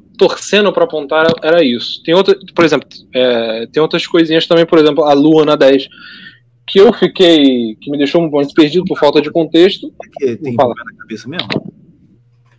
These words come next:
Speaker 1: Oi?
Speaker 2: Esse Saturno na doze aí é problema de cabeça
Speaker 1: Não.
Speaker 2: mesmo?
Speaker 1: Não, cara. Deixa eu falar, Saturno é o planeta menos importante do mapa dele. É o único planeta que não tá fazendo, é... Vamos, vamos falar dos sete. A Lua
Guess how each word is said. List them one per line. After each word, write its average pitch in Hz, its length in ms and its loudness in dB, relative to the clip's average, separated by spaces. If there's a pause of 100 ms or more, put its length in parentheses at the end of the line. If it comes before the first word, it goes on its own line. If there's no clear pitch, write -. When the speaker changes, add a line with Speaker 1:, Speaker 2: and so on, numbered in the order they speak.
Speaker 1:
Oi? 226 280 2 (720)
Speaker 2:
Esse 170 160 -8
Saturno 160 420 -6
na 147 140 -4
doze 110 340 -6
aí 117 120 -4
é 123 60 -8
problema 120 300 -10
de 113 100 -12
cabeça 110 300 -8
Speaker 1:
Não. 170 320 2
Speaker 2:
mesmo? - 320 -6 (460)
Speaker 1:
Não, 175 260 2
cara. 147 340 4
Deixa - 240 -4
eu 233 60 6
falar, 233 140 6
Saturno 208 400 2
é - 20 2
o - 240 -8
planeta 208 320 2
menos 196 400 2
importante 214 420 2
do 175 60 -4
mapa 165 220 4
dele. 151 180 0 (640)
É 202 80 2
o - 20 4
único 294 180 4
planeta 220 320 2
que 214 120 0
não 202 160 4
tá 233 180 2
fazendo, 214 380 2
é... 135 680 4 (280)
Vamos, 214 180 2
vamos 277 280 2
falar 262 200 4
dos 233 160 4
sete. - 420 0 (720)
A 220 100 2
Lua 170 440 2